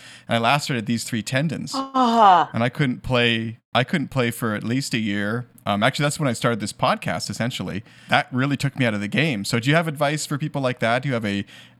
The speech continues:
Speaker 1: a more debilitating, serious injury? Like, is this type of strength training still for them? Uh, obviously, just to caveat all this, and I'll put a warning at the start of the episode, but get medical help, people.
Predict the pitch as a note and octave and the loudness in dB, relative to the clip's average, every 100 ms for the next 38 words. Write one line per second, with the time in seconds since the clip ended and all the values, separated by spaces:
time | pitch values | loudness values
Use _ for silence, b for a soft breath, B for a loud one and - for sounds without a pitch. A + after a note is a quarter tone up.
0 | _ - B2 A#2 A#2+ C3+ B2+ A#2 A#2+ A#2 | _ -2 0 0 0 0 -2 -2 -2 -2
1 | B2+ B2 A2 - A#2 A#2+ C3+ C#3+ D3 C#3 | -2 -2 -4 -4 -4 -2 -2 -2 -2 -2
2 | D3 D3+ B2+ A2 A#2+ A#2 A#2 C3+ B2 A2+ | -4 -2 -2 -2 -4 -4 -4 -4 -4 -6
3 | - B2 A#2+ - - A2+ G#2+ - A2+ A2+ | -4 -4 -4 -6 -4 -2 -4 -4 -4 -4
4 | - G#2 G#2+ C3 C#3 C#3 b b b - | -4 -4 -2 -2 -4 -8 b b b -8
5 | A#2 C#3 D#3 C#3 C3 A2 A2+ - G#2 - | 2 2 4 2 0 0 -2 -4 -6 -8
6 | - A2+ G2 F2+ F#2+ F#2 F2+ - G#2+ G#2 | -2 0 2 0 0 -2 -4 -2 -2 -2
7 | A#2 G2+ G#2 G2+ G2 F#2 - G2+ F#2+ F#2+ | -4 -2 -2 -2 -4 -6 -2 -2 0 -4
8 | - - D#2+ D#2+ D#2 b b b b _ | -4 -6 -6 -6 -10 b b b b _
9 | _ - E3 D#3 D3+ C3+ C3 B2 B2+ A#2 | _ 0 2 2 0 0 -2 0 -2 -2
10 | G#2+ | -2